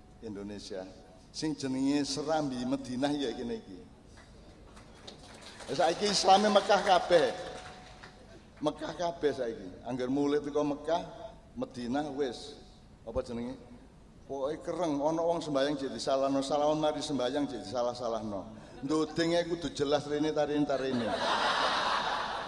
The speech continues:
Jek angel e wong saiki. Karena Islamnya Islam Mekah. Nah, Mbah Hasyim sampai Gus Dur sampai Gus Solah itu Islamnya Islam Madinah. Islam Madinah itu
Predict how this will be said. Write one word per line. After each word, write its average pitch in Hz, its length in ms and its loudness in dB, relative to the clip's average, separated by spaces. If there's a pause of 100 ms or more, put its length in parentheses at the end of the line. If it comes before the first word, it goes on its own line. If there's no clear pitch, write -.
(240)
Jek 143 160 0
angel 156 320 6
e 156 80 4
wong 139 160 4
saiki. 117 560 -2 (160)
Karena 170 320 6
Islamnya 185 480 4
Islam 175 400 2
Mekah. 143 300 0 (180)
Nah, 135 160 2 (1120)
Mbah 143 380 4
Hasyim 165 480 0
sampai 147 480 0
Gus 131 180 -4
Dur 147 160 -2
sampai 139 300 -2
Gus 123 180 -6
Solah 131 300 0
itu 147 160 -6
Islamnya 135 480 -2
Islam 120 320 -4
Madinah. 107 480 -6
Islam 139 260 -4
Madinah 120 380 -4
itu 127 240 -8